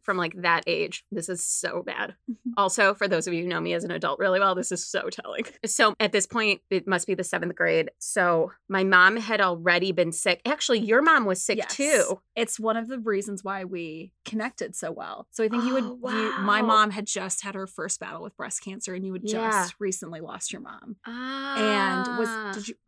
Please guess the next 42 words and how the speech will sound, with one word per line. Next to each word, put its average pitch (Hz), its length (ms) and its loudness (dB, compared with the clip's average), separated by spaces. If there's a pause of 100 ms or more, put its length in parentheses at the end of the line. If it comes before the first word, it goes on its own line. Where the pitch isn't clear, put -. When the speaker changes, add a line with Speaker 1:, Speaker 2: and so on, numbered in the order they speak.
Speaker 2:
did 226 100 -2
we 262 100 -4
lose 277 180 -6
your 311 60 -8
mom 247 180 -4
to 233 60 -6
cancer? 254 540 -14
Speaker 1:
Yeah. 202 160 4 (220)
Speaker 2:
Yes. 208 220 -2
Speaker 1:
Mm-hmm. 208 160 -2
Speaker 2:
And 214 80 -2
so 196 60 -4
that's 196 200 -6
what 185 100 -14
brought - 180 -12
us - 120 -12
together. - 460 -12 (160)
Speaker 1:
Oh, 277 1120 -8
okay. 247 320 4
So 240 200 4
my 220 160 2
mom 214 180 4
had 233 120 0
breast 190 220 4
cancer 190 260 0
first 180 380 4
Speaker 2:
Yeah. 208 60 -2
Speaker 1:
and 190 100 2
then 170 140 0
colon 170 260 -4
cancer. 160 420 -6
I 226 60 4
don't 240 140 2
know 208 100 4
when 175 160 2
she 180 140 -4
was 165 100 -2
diagnosed 165 380 2
'cause 170 100 -8
she - 100 -6
didn't, 170 180 -4
like, 175 140 -2